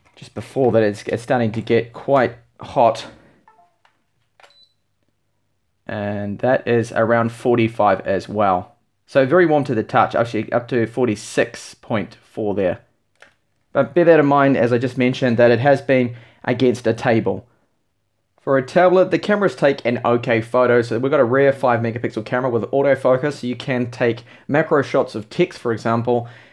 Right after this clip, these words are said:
The front-facing camera is okay quality. It's good enough for Skype. And here's just a couple of samples here. It's a little grainy, this outdoor shot,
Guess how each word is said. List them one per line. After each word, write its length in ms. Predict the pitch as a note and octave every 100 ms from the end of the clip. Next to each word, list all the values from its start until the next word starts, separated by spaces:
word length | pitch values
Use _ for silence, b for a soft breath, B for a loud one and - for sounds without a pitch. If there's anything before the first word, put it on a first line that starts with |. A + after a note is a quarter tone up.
| B
The 160 | D3 D3+
front-facing 640 | D3 F#3 F#3 E3+ E3 D3+
camera 440 | - D#3 D#3 D#3 B B B -
is 160 | C#3
okay 300 | D#3 D#3 C#3+
quality. 540 | - C#3 C#3 C#3 D3 B2+
It's 120 | C3+
good 140 | D#3
enough 260 | C#3 B2+ B2+
for 80 | A#2
Skype. 520 | - - A#2 B2 A#2+ b b b _
And 320 | A2 G#2+ A2
here's 200 | G#2+ -
just 260 | - A#2+ A#2+
a 60 | A#2+
couple 240 | A2+ G#2
of 60 | -
samples 460 | A2+ G#2 A2 G2
here. 300 | - G#2+ G2 b b b
It's 80 | B2
a 60 | E3+
little 180 | B3 G3+
grainy, 400 | D#3 D3+ D3 C3+
this 180 | B2
outdoor 380 | - B2+ - A#2
shot, 440 | A#2 - A#2 -